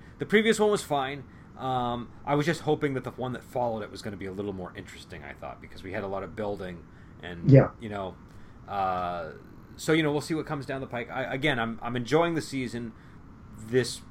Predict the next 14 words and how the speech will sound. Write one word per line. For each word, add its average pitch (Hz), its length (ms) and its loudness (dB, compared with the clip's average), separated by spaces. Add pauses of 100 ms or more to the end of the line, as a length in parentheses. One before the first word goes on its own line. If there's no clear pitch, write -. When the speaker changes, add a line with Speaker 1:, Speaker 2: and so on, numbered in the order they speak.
(120)
Speaker 1:
one 120 300 -2
last 107 320 -4
episode 95 420 -8
we 90 80 -10
saw 82 440 -6
notwithstanding, 78 1300 -10 (420)
um, 78 640 -6 (460)
and 101 160 -6
I, 92 360 -4 (140)
I'm 104 160 -6
optimistic 98 760 -4
about 76 220 -10
what's 73 180 -12
coming 73 380 -12